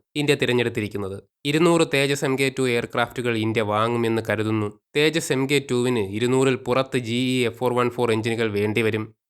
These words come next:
ജി ഇ എഫ് ഫോർ വൺ ഫോർ എഞ്ചിനുകൾ ഇന്ത്യയിൽ നിർമ്മിക്കുന്നതിനുള്ള ചർച്ചകൾ അവസാന ഘട്ടത്തിൽ എത്തി നിൽക്കുകയാണ്. ഈ കരാറും ഇതിനോടകം തന്നെ ഡിലേ ആയിട്ടുണ്ട്.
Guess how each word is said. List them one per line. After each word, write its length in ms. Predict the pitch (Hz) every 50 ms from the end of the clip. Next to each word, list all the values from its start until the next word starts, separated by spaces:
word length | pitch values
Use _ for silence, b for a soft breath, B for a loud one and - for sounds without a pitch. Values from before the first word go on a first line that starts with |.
| -
ജി 120 | 135 143 175
ഇ 300 | 180 175 180 185 180 160
എഫ് 120 | 156 165
ഫോർ 160 | - 165 165
വൺ 160 | 160 160 160 151
ഫോർ 220 | - 151 151 147
എഞ്ചിനുകൾ 380 | 135 131 139 139 131 139 143 131
ഇന്ത്യയിൽ 400 | 117 113 117 117 135 135 131 123
നിർമ്മിക്കുന്നതിനുള്ള 680 | 120 120 120 127 127 - 131 131 127 127 123 123 123
ചർച്ചകൾ 600 | 120 123 - 113 104 101 - - 127 120 123 120 107
അവസാന 560 | 101 104 107 110 - 139 131 131 131 127 120 -
ഘട്ടത്തിൽ 360 | 117 107 - 120 113 123 107 104
എത്തി 200 | 98 104 120 117
നിൽക്കുകയാണ്. 680 | 110 104 110 - 120 113 117 117 113 110 104 101 98 - - -
ഈ 180 | 139 170 190 185 -
കരാറും 380 | 165 160 156 160 160 160 139 131
ഇതിനോടകം 520 | 127 123 131 139 147 143 143 139 139 135 135
തന്നെ 120 | 131 131 127
ഡിലേ 340 | 120 110 104 107 117 127 127
ആയിട്ടുണ്ട്. 580 | 117 107 110 113 113 - 107 104 101 101 98